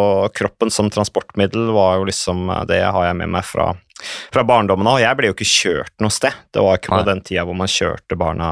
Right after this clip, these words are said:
Speaker 1: rundt, og,
Speaker 2: Mm.
Speaker 1: og, eh, mutter'n og fatter'n så vel på det som kanskje eneste måten å få meg til å bli idrettsmann på. Det var i hvert fall at jeg fikk litt grunnlag gjennom hverdagsaktivitet, da.
Speaker 2: Ja, ja. Og da var det løping, sykkel, stort sett ikke?
Speaker 1: Eh, ja,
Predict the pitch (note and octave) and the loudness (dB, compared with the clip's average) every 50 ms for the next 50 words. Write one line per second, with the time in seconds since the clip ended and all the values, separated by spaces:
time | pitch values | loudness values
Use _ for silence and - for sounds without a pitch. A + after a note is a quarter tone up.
0 | - - - F2 F2 D#2+ - - _ _ - - - - F#2+ F#2 F#2+ F#2 F#2 - | -4 -4 -4 -2 -2 -4 -4 -8 _ _ -6 -2 0 2 4 4 4 2 2 0
1 | - - - - - - - - - - - - - - G2+ F#2+ F#2 F#2 F#2 F#2 | -4 -12 -16 -14 -14 -12 -12 -12 -14 -14 -12 -2 2 4 4 6 6 4 4 4
2 | F#2 F2+ F2+ F2+ F2+ F2 F2 F2+ F2+ F#2 F2+ F2 - - F#2 F2+ - F#2 E2+ - | 4 2 2 2 2 0 0 0 -2 -2 -2 -2 -2 0 -2 0 0 -2 -2 -2
3 | F#2 G2 - - - F#2+ E2+ E2 D#2+ E2 - - - F2+ F2 F2 G2 D#2+ - - | -2 -2 -2 -2 0 0 0 0 -2 -4 -4 -2 0 0 2 2 0 -2 -2 -4
4 | E2+ E2 - G2 F2+ - - B1 C2+ D#2 C#2 D#2+ - - - - E2+ F2 E2+ F2+ | -4 -4 -2 -2 -2 0 0 0 -2 -2 -4 -6 -8 -6 -4 -2 -2 0 0 0
5 | F2+ F2+ D#2 C2+ - _ - F2 E2+ - F2+ E2 D#2+ D#2 - - F2 F2+ F#2 F2 | 0 -2 -2 -4 -6 _ -8 -6 -4 -4 -4 -4 -4 -2 -4 -4 -2 -2 -2 -2
6 | D#2+ D#2 - - - F2+ F2+ - - G#2 G#2 G2+ F#2 F2+ F2+ F2 E2 - - E2+ | -2 -4 -4 -4 -4 -6 -4 -2 0 2 4 4 4 4 4 2 0 -2 -4 -6
7 | - - E2+ - F#2+ - _ F#2 F2+ - - - - F#2+ F2 E2+ D#2 D#2 E2 F2 | -4 -4 -4 -4 -6 -10 _ -10 -10 -10 -6 -2 0 0 0 0 0 0 0 0
8 | E2+ F#2 F#2 E2+ E2+ E2+ E2+ F2 - _ _ _ _ _ _ _ - G#2 G2 E2 | 2 0 0 0 -2 -2 -4 -6 -10 _ _ _ _ _ _ _ -2 0 0 0
9 | C#2 D2 E2 E2 - - - - - - - - - - G#2+ D#3 G3 G3+ - - | -2 -6 -8 -8 -8 -8 -6 -4 -4 -4 -4 -4 -2 -2 0 2 0 0 -2 -6
10 | _ _ - G#2+ G2 F#2 - - - F#2 F2+ F#2 G#2 A#2+ - _ _ - F#2 F#2+ | _ _ 0 0 0 0 -2 -2 0 0 0 0 -2 -8 -18 _ _ 0 2 4
11 | F#2 F2 F2 E2 E2+ E2+ E2+ E2 E2 E2 D#2+ D#2+ - - E2 D#2+ D2+ D2+ - - | 4 4 4 4 4 4 4 4 2 0 0 0 -2 -2 -2 -2 -2 -4 -6 -6
12 | - - - - F2 E2 E2 E2 D#2+ D#2+ E2 - - _ _ _ _ _ _ _ | -8 -8 -4 -2 0 0 0 -2 -4 -8 -10 -16 -20 _ _ _ _ _ _ _
13 | _ _ _ _ _ - - - F#2+ - - G2 - G2+ G#2 - - A#2+ A#2 A2 | _ _ _ _ _ -4 -2 -2 0 0 0 -2 0 0 -2 0 0 2 2 2
14 | G#2+ G2+ F#2+ F3+ E3 D#3 D3 C3 - | 2 2 4 6 6 6 6 4 4